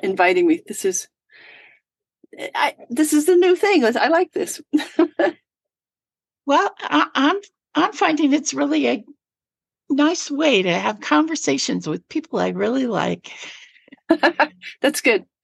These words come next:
Speaker 1: That's good.
Speaker 2: Well, um, what would you like to start with? Want to tell us about your books first?
Speaker 1: Oh, yeah. I would like to tell you about my books. So since I was four years old, I wanted to be a,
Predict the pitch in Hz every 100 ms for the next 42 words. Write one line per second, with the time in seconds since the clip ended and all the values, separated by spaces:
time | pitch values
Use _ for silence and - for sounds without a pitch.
0 | _ - 220 - - - _ _ _ _
1 | _ _ _ _ _ _ _ _ _ -
2 | 311 302 _ 302 285 254 254 - _ _
3 | _ _ 370 349 - 370 359 - - 349
4 | 220 175 175 - - _ - 220 208 233
5 | 262 262 220 226 - 185 208 - - -
6 | 339 427 - - - _ _ _ _ _
7 | _ - 339 349 302 - - - 269 285
8 | 269 247 - 214 180 170 160 170 170 160
9 | - 220 - 285 269 226 214 - 220 220
10 | 208 208 190 175 156 - - 180 180 180
11 | 170 165 175 165